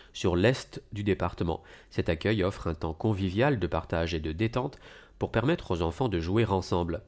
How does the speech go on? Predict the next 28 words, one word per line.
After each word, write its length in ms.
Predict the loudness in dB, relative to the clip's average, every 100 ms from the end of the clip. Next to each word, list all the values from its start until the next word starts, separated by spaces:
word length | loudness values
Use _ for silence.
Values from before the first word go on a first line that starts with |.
| -18 -20 -6 -4
aux 100 | 2
parents 400 | 2 4 4 4
d'échanger 460 | 2 0 0 0
entre 340 | 0 -2 0 0
eux 120 | 2
et 100 | 2
de 140 | 2 2
faciliter 500 | 0 0 -2 0 0
l'ouverture 480 | 0 -2 -4 -6
sur 140 | -4 -4
l'extérieur. 580 | -4 -6 -6 -4 -6 -12 -20 -20 -20 -16 -2
Deux 240 | 0 2
accueillantes, 560 | 2 0 2 0 -2 -4 -6 -12 -2
une 160 | 0
professionnelle 560 | 2 0 0 0 0 0
de 80 | -2
P 240 | 0 0
M 100 | 0
I 140 | -2 -4
et 160 | -6 -2
une 160 | -2 -2
professionnelle 680 | -2 -2 -2 -2 0 0 -2
du 100 | -4
jeu 240 | -2 -2
de 80 | -2
la 80 | -2
ludothèque, 600 | -2 -4 0 -2 -2 -8
Ricochet, 640 | -4 -2 0 0 2 0